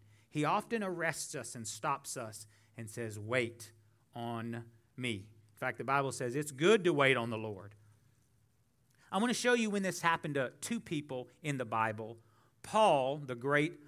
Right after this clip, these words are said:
apostle who wrote one third of the books of the New Testament, and his spiritual son, Timothy. God is going to speak through Paul in the last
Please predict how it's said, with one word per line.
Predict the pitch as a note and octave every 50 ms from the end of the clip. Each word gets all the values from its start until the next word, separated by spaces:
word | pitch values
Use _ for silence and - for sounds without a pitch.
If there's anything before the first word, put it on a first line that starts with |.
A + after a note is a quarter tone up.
| -
apostle | - D3 - - F3 F3 E3 D#3+ - - F3+ F3 D3
who | D#3 C#3
wrote | C3+ D3+ D3 C#3 C3
one | C#3 D3+ D3+ D3
third | D3 D#3+ D#3+ D#3 C#3+
of | C3+
the | C3
books | B2 A#2+ D#3+ F3+ F3 - D#3+
of | D3
the | C3
New | A#2+ A#2+ A#2
Testament, | - - B2+ A#2+ - - - C#3 B2+ - - -
and | - D#3 C3+ B2+
his | C#3+ - -
spiritual | - - - A3 G#3+ G#3+ G#3+ - F#3+ E3+
son, | - - - E3+ D#3+ D#3 D#3 D3 D3+ - - -
Timothy. | - - F#3 E3+ D3+ C3+ - - A2 G2 - - _ _ _ _ _ _ _ _ _ _ _ _ _ _ _ -
God | B2+ E3 F3+ F#3 F#3+
is | G3 E3+ D3
going | E3+ F3+ E3+ E3 D#3+
to | - - - E3 D#3 C#3 C3+ - - -
speak | _ - - - - - - A#3 A3+ A3+ A3 - -
through | - - - F3+ G#3+ A#3+ C4+
Paul | A3+ - - F#3+ F3 E3 E3 D#3 D#3 D#3 -
in | - E3 E3 E3 D#3+
the | D3+ D#3+
last | D#3+ E3 E3+ F3 F3 E3 - - -